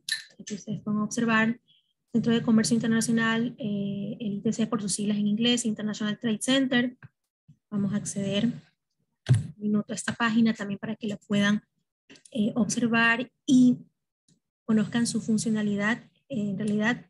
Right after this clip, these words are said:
<clears throat> esta la utilizamos muy seguido. Es una gran herramienta, es muy versátil y permite descargarse la información, eh, súper rápido. No,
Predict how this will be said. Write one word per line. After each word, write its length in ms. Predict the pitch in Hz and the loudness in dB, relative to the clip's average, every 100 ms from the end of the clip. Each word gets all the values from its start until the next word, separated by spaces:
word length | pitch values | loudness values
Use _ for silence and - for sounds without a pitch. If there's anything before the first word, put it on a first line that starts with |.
| _ | _
<clears throat> 220 | 262 262 247 | 0 4 4
esta 200 | - 247 | 4 0
la 80 | |
utilizamos 500 | 240 220 - 220 214 | 2 0 2 2 2
muy 200 | 190 226 | 2 2
seguido. 560 | 233 233 214 220 240 254 _ _ _ _ _ _ - | 2 -2 -2 -2 -2 -4 _ _ _ _ _ _ -6
Es 140 | 175 | -2
una 180 | 233 214 | 0 0
gran 180 | 226 214 | 0 0
herramienta, 520 | 220 214 220 220 220 | 2 4 4 2 -2
es 100 | 202 | -4
muy 120 | 208 | -4
versátil 720 | 202 220 233 233 240 247 254 - - - - - _ _ _ | -6 -4 2 2 2 2 2 0 -18 -20 -20 -20 _ _ _
y 680 | 269 247 240 233 226 226 226 - - | 6 8 8 6 4 4 4 2 -2
permite 380 | 233 233 226 254 | 0 2 2 0
descargarse 460 | 247 226 214 214 | -2 -2 -4 0
la 80 | 233 | -2
información, 840 | 226 214 208 220 214 214 226 220 - | -2 -4 -4 0 2 4 2 0 -4
eh, 560 | 240 214 208 214 214 - | -2 -2 -2 -2 -6 -10
súper 320 | - 233 220 | -10 -4 -2
rápido. 540 | 233 247 247 240 240 240 | 0 -2 0 0 2 0
No, 800 | 214 214 208 208 208 214 214 | 0 -2 -4 -6 -6 -6 -4